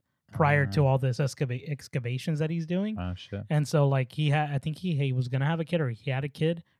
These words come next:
Speaker 1: or something happened, but they died or something in the book. And then,
Speaker 2: Oh.
Speaker 1: so, but in this one, I think Steven Spielberg made him, like, more of a, uh, introvert where he doesn't, like, care for kids.
Speaker 2: Yeah.
Speaker 1: But, you know, like, later on towards the movie, it adds substance to, like,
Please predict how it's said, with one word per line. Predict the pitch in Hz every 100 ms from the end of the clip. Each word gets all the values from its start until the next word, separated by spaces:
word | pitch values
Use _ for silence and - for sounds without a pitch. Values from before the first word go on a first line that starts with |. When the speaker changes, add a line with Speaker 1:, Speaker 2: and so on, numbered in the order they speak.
| _
Speaker 1:
or | 120
something | - 123 139 123
happened, | 117 117 127
but | 120
they | 120
died | 113 110 113
or | 110
something | 123 117
in | 127
the | 113
book. | 107 113 117 _ _ -
And | 92 160 147
then, | 143 135
Speaker 2:
Oh. |
Speaker 1:
so, | - 147
but | 139
in | 139
this | 143 180 -
one, | 151 139 127 - _ -
I | 139
think | 151
Steven | - 151 143
Spielberg | 135 - 143 135 131 127
made | 131 131 131
him, | 135 131 123 - _ _ _
like, | 139 127 120
more | 139 127 127 127
of | 120
a, | 120 117 117
uh, | 110 110 151
introvert | 139 160 156 185 196
where | 165 135
he | 127 131
doesn't, | 127 123 120
like, | 120 117
care | - 135 131
for | 147
kids. | - 156 156 - -
Speaker 2:
Yeah. | 110 95 92
Speaker 1:
But, | 143
you | 143
know, | 139
like, | 135 131
later | 143 139
on | 139
towards | 135 147 123
the | 127
movie, | 131 131 123
it |
adds | 139 131 127 123
substance | - 131 - 135 123 -
to, |
like, | 131